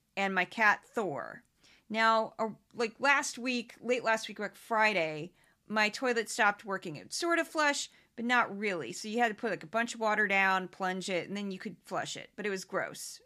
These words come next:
And I was like, "This is nasty. I don't wanna do this every time I go to the bathroom." And I could tell something was, was clogged, but not completely. So I waited till today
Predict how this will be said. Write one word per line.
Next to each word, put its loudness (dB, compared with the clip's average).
And -4
I 0
was -4
like, -6
"This -4
is -10
nasty. -2
I 4
don't 2
wanna -2
do -2
this -8
every -6
time -6
I -6
go -6
to -4
the -8
bathroom." -6
And -2
I 0
could -8
tell 2
something -4
was, -6
was -8
clogged, 0
but -8
not 4
completely. -8
So 2
I 6
waited 4
till -2
today 2